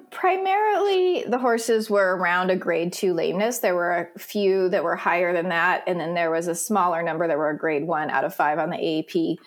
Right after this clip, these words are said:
lameness scale. Um, and we didn't have diagnostic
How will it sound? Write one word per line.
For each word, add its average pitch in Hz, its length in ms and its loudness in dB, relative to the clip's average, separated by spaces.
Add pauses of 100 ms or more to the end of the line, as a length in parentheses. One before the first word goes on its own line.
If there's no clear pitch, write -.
(340)
lameness 180 500 0
scale. 196 680 0 (380)
Um, 180 760 0 (1000)
and 226 300 2
we 240 120 0
didn't 294 320 0
have 208 600 2 (360)
diagnostic 196 840 0